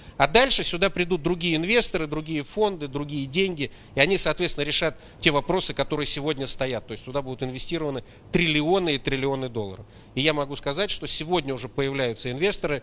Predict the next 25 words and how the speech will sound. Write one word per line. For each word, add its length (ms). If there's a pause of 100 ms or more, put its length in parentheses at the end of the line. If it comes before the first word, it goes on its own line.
(200)
в 120
портфеле 500
которых 520 (320)
и 140
находятся 560
сотни 540
миллиардов 560
долларов. 380
Но 260 (340)
это 220
все 160
как 180
раз, 240 (300)
почему 240
мы 60
уже 120
начинаем 380
подводить 420
промежуточные 680
итоги, 340 (300)
это 220
результат 520
двухлетней 480
работы. 420
Пока 600